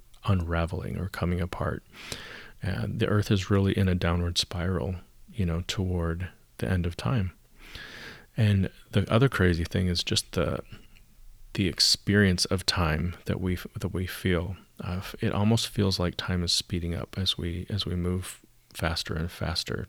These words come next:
toward this thing that we just can't put our finger on. Uh, and so Transcend Human suggests that the, the craziness of life, so, you know, politics, wars, fall, failing economies, natural disasters, et cetera,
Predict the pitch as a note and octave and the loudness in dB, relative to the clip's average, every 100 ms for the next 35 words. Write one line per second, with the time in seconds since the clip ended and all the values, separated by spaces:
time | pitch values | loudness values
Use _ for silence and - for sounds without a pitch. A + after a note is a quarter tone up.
0 | - - F2+ F2 E2+ F2+ - - - - | -10 -4 0 0 -2 -6 -14 -18 -16 -16
1 | - - - - - - - F#2 F2+ E2+ | -18 -20 -6 -2 0 -2 -2 0 0 -2
2 | E2+ F#2 E2+ F2 - E2 - - - - | -2 0 0 -2 -2 -6 -6 -8 -8 -6
3 | - F2 E2+ E2 E2+ F#2+ _ - - - | -6 -4 -2 -2 -4 -6 _ -20 -20 -20
4 | - - - - _ - - - - F#2 | -20 -20 -20 -20 _ -20 -20 -16 -10 -8
5 | F2 F#2 - - - - - G#2 A2+ A2+ | -6 -10 -12 -14 -12 -12 -2 2 4 4
6 | C3+ C#3 - B2 A2 G#2 G2+ - F#2+ G2 | 4 4 4 4 6 6 6 2 2 2
7 | F2+ - - F2+ F2 - - G2 F#2 F#2 | 2 0 -2 0 0 0 -4 -4 -2 -2
8 | F2+ - - - G2+ G#2+ A2+ A2 A2+ A#2 | -4 -4 -4 -2 2 2 4 4 4 0
9 | F#2 E2 F#2+ - - - - _ - - | 2 2 2 0 -14 -20 -20 _ -8 -2
10 | E2+ E2 E2 - - - G2 - - - | -2 -2 -6 -12 -12 -6 -4 -4 -2 2
11 | G2 F2+ - - - G#2+ F#2 E2+ D#2+ E2 | 2 0 -4 -10 -8 -2 0 2 0 -2
12 | - - G2 F#2 F#2 - G#2 G2+ F#2 F2+ | -4 -4 0 0 0 -2 0 2 0 -2
13 | - F2+ F2 E2+ E2+ F2+ F#2 - F#2 F#2 | -2 0 0 -2 -4 -2 -2 -2 -4 -2
14 | E2 D#2+ - F#2 F2 B2+ - F#2 - - | -2 -2 -4 -4 -4 -4 -6 -6 -6 -6